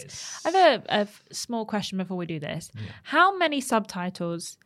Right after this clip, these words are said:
Speaker 2: do you think is too many subtitles?
Speaker 1: I think th-, uh, two.
Speaker 2: Yeah.
Speaker 1: Uh,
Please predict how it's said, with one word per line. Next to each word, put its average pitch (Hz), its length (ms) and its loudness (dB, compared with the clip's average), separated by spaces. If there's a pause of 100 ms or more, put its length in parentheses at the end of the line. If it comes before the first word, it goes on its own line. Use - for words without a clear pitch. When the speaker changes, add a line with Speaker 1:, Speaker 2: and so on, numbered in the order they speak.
(140)
Speaker 2:
do 214 120 -4
you 226 60 2
think 226 220 0
is 202 100 -2
too 214 180 0
many 180 260 0
subtitles? 160 720 -6
Speaker 1:
I 147 120 4
think 180 180 -2 (140)
th-, 113 120 -8 (140)
uh, - 100 -6
two. 92 420 -2 (180)
Speaker 2:
Yeah. 185 400 0 (760)
Speaker 1:
Uh, 147 60 0